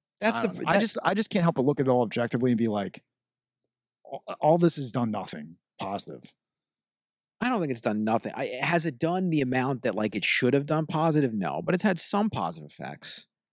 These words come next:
Speaker 2: I feel like you cannot prove that to me. <laughs>
Speaker 1: I can.
Speaker 2: Scientifically, you cannot prove
Speaker 1: I
Speaker 2: that.
Speaker 1: scientific-, I pro-, I could. But it's like, I don't know, man. It's like, 'cause the thing with your TikTok, dude, is, like, you don't put a fuck ton of effort into it.
Speaker 2: Yeah.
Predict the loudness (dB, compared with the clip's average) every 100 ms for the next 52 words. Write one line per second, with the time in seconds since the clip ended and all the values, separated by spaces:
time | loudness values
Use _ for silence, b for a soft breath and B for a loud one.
0 | _ -6 0 0 0 -2 -2 -2 -6 -6
1 | -4 -6 -12 _ _ -6 -6 -4 -6 -6
2 | -12 _ -4 0 2 0 -2 -4 -4 -2
3 | -2 0 -2 -2 -4 -2 -2 -2 0 0
4 | 0 -2 -2 -4 -4 0 0 4 4 4
5 | 4 2 2 0 0 -10 _ b b b
6 | b b 0 0 2 0 0 0 2 4
7 | 2 0 0 -2 -2 -6 -10 B B -8
8 | -4 -2 0 0 0 -2 0 0 2 4
9 | 4 4 2 2 2 -6 _ _ _ _
10 | _ _ 4 6 6 0 2 4 4 0
11 | 0 0 0 2 2 0 -4 -6 -12 -12
12 | _ _ _ 2 4 4 2